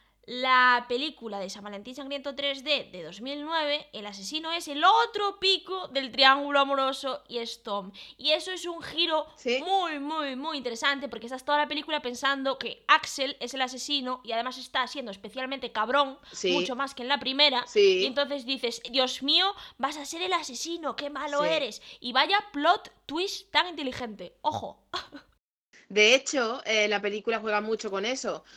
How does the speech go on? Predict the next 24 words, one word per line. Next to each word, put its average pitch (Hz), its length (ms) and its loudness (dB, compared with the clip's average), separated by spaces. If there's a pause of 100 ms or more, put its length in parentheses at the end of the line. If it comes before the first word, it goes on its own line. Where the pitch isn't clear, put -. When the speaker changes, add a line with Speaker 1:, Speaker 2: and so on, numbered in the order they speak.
(140)
Speaker 2:
porque 214 240 2
el 220 60 4
hecho 247 180 2
de 311 100 4
que 294 80 -4
tú 269 80 0
esperes 254 560 2
que 214 120 -2
la 202 100 4
resolución 208 480 0
sea 269 160 2
la 262 100 2
misma, 233 420 -4
Speaker 1:
Ujú. 254 300 -12 (160)
Speaker 2:
pero 226 200 4
no 226 120 0
paren 285 240 4
de 277 60 -2
darte 269 320 2
pistas 254 280 -4
contradictorias 240 680 0
en 240 80 -4
plan 220 240 -2
de 208 320 0